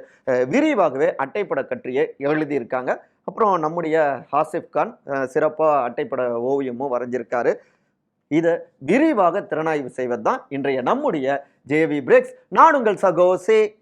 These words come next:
த இளங்கோவன். நிகழ்ச்சிக்கு போகலாம். மோடியின் பத்தாண்டு கால ஆட்சி, கல்வியிலும் உள்கட்டமைப்பிலும் வளர்ச்சி.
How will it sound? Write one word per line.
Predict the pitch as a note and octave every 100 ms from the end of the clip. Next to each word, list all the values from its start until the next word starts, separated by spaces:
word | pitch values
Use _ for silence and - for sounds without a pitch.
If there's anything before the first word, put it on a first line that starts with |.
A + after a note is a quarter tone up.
| _
த | - G#3+ A3 - _ _ -
இளங்கோவன். | D#3 F3+ F3 D#3 D3 G#3+ - - _ _ _ _ -
நிகழ்ச்சிக்கு | C3 C3 D3 - - - A2
போகலாம். | A#2 G#2+ G#2 G#2+ - _ _ -
மோடியின் | C4 B3 G3 A3
பத்தாண்டு | D#3+ - F#3 F3
கால | C#3+ C#3+
ஆட்சி, | C#3 C3+ - A#2 - -
கல்வியிலும் | F#3+ C4 B3+ E3 D3 G3 _ _ -
உள்கட்டமைப்பிலும் | E3 C#4 A3 D#3 - E3+ D3 C#3 E3+ - _
வளர்ச்சி. | - D#3 E3 D#3+ -